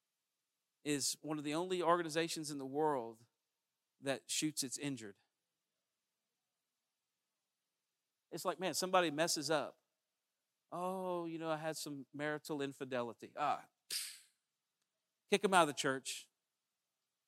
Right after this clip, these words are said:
Uh, "Oh, you know, uh, I had a, I went on a weekend bender, got drunk or stoned," you know, psh, done with it. No. I mean, that's what the church does, but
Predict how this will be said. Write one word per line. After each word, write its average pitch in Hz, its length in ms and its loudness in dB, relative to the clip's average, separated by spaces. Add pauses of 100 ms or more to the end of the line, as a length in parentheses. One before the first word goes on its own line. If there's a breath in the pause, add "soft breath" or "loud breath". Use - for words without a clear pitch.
(920)
Uh, 123 460 -2
"Oh, 180 260 6
you 170 140 -2
know, 156 260 0
uh, 135 160 0 (380)
I 147 60 -2
had 180 160 4
a, 151 160 4 (200)
I 147 60 4
went 190 160 6
on 185 120 8
a 147 140 0
weekend 170 460 4
bender, 160 400 2
got 139 220 2 (600)
drunk 147 500 4
or 127 60 -10
stoned," 147 560 4
you 135 60 -4
know, 127 300 -4 (160)
psh, - 580 4 (480)
done 160 180 2
with 135 80 -6
it. - 100 -12
No. 202 340 -8 (520)
I 214 60 6
mean, 220 100 0
that's 240 180 4
what 170 140 0 (160)
the 147 100 -2
church 175 300 2
does, 165 440 6
but 139 120 -8